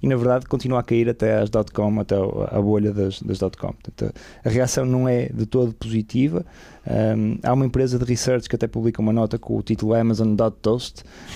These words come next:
um, <laughs> que na prática validava o argumento dos irmãos Riggio, que dizia que, que o retalho físico ia rapidamente,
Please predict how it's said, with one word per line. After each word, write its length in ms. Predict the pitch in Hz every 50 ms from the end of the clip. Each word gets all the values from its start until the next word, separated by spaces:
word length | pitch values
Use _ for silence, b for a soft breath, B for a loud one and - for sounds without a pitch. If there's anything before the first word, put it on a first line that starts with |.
| B
um, 560 | - 120 107 101 98 101 98 95 95 92 101
<laughs> 200 | 104 - - - -
que 60 | -
na 80 | 131 117
prática 300 | - 131 123 123 127 127
validava 400 | 123 127 123 113 120 123 117 123
o 120 | 123 120
argumento 440 | 117 117 117 123 120 120 120 - -
dos 140 | 123 113 110
irmãos 280 | 120 120 117 117 113 110
Riggio, 320 | 127 131 120 127 120 107
que 120 | - -
dizia 200 | 110 98 107 110
que, 300 | 101 - - 110 104 107 - - - -
que 120 | - 101
o 160 | 101 101 104 101
retalho 340 | - 95 - 135 123 123
físico 540 | 113 - - 127 123 117 117 - - 117 117
ia 180 | 113 113 113 107
rapidamente, 800 | - 117 110 - - 117 113 117 113 110 113 113 110 - -